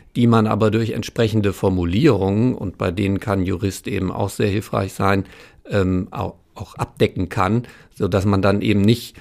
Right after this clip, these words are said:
jedes Mal <laughs> zum Notar rennen muss und sagt, äh, „Moment mal, ich hätte gern mein Testament wieder.“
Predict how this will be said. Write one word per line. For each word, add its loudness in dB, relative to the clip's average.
jedes 0
Mal 2
<laughs> 0
zum -2
Notar 0
rennen 2
muss 2
und -2
sagt, -2
äh, 0
„Moment 0
mal, 0
ich -6
hätte -6
gern 2
mein 0
Testament -2
wieder.“ -2